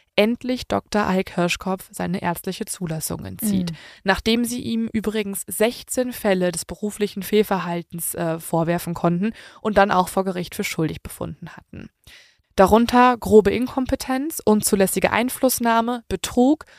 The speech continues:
Speaker 1: grobe Fahrlässigkeit und moralische Untauglichkeit. Doktor Ike Herschkopf hat übrigens sich auch, ähm, öfter zu den Vorfällen geäußert, auch gegenüber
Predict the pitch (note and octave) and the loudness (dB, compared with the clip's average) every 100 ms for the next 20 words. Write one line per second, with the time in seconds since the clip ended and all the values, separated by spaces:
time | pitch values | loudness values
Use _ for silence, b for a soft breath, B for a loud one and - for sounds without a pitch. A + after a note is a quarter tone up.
0 | b - B3 A#3 F#3+ - A3 A#3 - - | b 0 6 6 6 6 6 6 0 -2
1 | A3+ A#3 - A3+ A3+ A#3 F#3 F3 F#3 - | 2 2 2 -2 0 -2 0 -2 -2 -4
2 | - E3 - - - F3+ - - - - | -6 -10 -12 -18 -20 -20 -20 -20 -20 -20
3 | - _ _ _ _ _ _ - G#3 - | -20 _ _ _ _ _ _ 2 2 6
4 | A3+ G#3 G#3+ - - G#3 - - A3+ - | 4 4 -2 -4 -4 -4 -2 -4 -6 -6
5 | G3 F#3+ F#3 G#3 G3 G3+ - - - G3 | -8 -6 -4 -4 -2 -4 -6 -10 -10 -6
6 | - F#3 A3+ - - F#3+ F3+ - F#3+ G#3 | 2 4 4 2 -2 -2 -2 0 0 0
7 | A#3 A3 F3+ F3+ E3+ - F#3 F#3 - F3+ | -2 -4 -8 -10 -10 0 0 0 -2 -4
8 | F3+ - - F3+ G3 - A#3 B3 - F#3+ | -4 -4 2 2 4 4 4 4 2 -2
9 | F#3 - F3+ F3+ F#3 F3 F3 | -2 -8 -8 -4 0 2 2